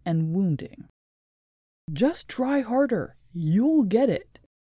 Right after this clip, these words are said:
This is the advice most often given by meditation or mindfulness facilitators when someone says they're having difficulty in the moment or with their practice in general.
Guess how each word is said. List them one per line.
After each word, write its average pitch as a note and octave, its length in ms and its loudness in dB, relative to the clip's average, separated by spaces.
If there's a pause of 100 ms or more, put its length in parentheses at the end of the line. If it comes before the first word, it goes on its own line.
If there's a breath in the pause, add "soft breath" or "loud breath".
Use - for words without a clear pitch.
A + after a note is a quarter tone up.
(140)
This G#3+ 200 0
is C4 80 -4
the D#4 160 4
advice G#3 400 2
most G3 240 0
often E3+ 340 -4
given F#3+ 260 -2
by D3+ 140 0
meditation D3+ 640 -2
or C#3+ 80 0
mindfulness G3 640 -2
facilitators D#3 840 -4
when F3 140 -2
someone B3+ 260 2
says G#3 320 0
they're G#3+ 160 -2
having E3+ 400 -2
difficulty G3 640 -4
in G3+ 80 0
the G#3+ 80 2
moment D#3+ 560 -2
or D3+ 240 -2 (180)
with F#3 280 2
their G3 160 2
practice F#3 640 -4
in F#3+ 220 2
general. E3 500 -6